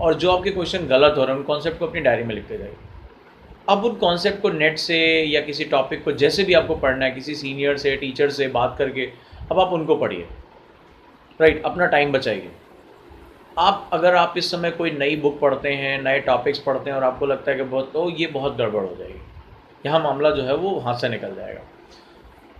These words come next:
अगली जो सबसे महत्वपूर्ण बात है, दो से ढाई घंटा revision के लिए निकालिए, Compulsory है ये,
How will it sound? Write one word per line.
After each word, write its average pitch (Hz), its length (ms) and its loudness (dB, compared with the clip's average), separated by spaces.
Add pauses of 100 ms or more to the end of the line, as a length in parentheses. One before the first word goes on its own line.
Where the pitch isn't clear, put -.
(640)
अगली 208 240 4
जो 226 100 2
सबसे 208 280 0
महत्वपूर्ण 175 420 -2
बात 127 280 0
है, 147 300 0
दो 156 200 2
से 202 220 4
ढाई 151 280 2
घंटा 127 520 0 (760)
revision 156 500 0
के 135 60 -2
लिए 127 140 0
निकालिए, 98 320 -8
Compulsory 190 600 2
है 101 120 -2
ये, 95 120 -8